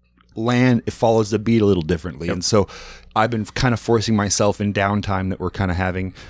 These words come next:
Speaker 1: um, to pick it up and go, "Okay, I know how to play all these songs. I know how many," I'm not trying to, like,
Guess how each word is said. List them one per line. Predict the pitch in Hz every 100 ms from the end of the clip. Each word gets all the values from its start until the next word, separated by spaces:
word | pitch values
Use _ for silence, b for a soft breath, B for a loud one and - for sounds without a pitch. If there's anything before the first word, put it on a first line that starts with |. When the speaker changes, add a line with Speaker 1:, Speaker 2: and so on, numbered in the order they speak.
| B B -
Speaker 1:
um, | 92 87 85 85 - -
to | 104
pick | - 123
it | 123
up | 120 -
and | 101
go, | 101
"Okay, | 110 147 -
I | 101
know | 110 127
how | 139 147
to |
play | 135 139 120
all | 120
these | 127 120
songs. | 95 80 92 -
I | 101
know | 104 98
how | 113 107
many," | 123 -
I'm |
not | 113 143
trying | - 147 135
to, |
like, | 113 98 -